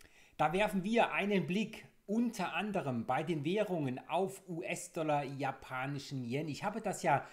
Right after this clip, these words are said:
äh, gestern schon angekündigt, dass sich da durchaus was entwickeln kann und das Setup, äh, für die Umkehr in dem übergeordneten Aufwärtstrend, das nimmt Gestalt an.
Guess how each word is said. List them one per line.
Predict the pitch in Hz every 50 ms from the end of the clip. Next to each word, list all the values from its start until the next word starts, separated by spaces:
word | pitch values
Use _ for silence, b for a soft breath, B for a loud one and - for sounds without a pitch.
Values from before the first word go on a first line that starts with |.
| B B B B B B
äh, | 139 147 147
gestern | 135 170 196 196 - - - 190 175 156
schon | - - 175 170
angekündigt, | - - - 151 196 220 214 196 180 139 - 180 180 175 165 151 - -
dass | 175 165 151
sich | 170 143
da | - 160 147
durchaus | 151 - 185 220 233 220 - - - 147 165 185 185 185 -
was | 143 165 160 -
entwickeln | - - 165 160 139 131 139 185 185 - 185 160 147
kann | 143 - 151 180 196 185
und | 160
das | 165 151 - -
Setup, | - 170 160 160 - - 220 233 - - - - B B B B B B B B B B B B
äh, | - 131 139 143
für | 139 - - 202 240 220
die | 220 196
Umkehr | 170 226 233 247 233 - - 165 135 120 113 110 110 -
in | - 147 156 170 165 160 160 - 135 139
dem | 143 156 160 151 156
übergeordneten | 151 - 202 208 196 220 196 - 160 135 156 151 - 165 143 - 156
Aufwärtstrend, | 143 104 143 175 170 - 165 143 127 - - - - - 120 131 135 -
das | - 120 - -
nimmt | 143 170 190 202 190
Gestalt | - 165 139 - - 170 147 170 202 208 -
an. | 135 120 110 104 104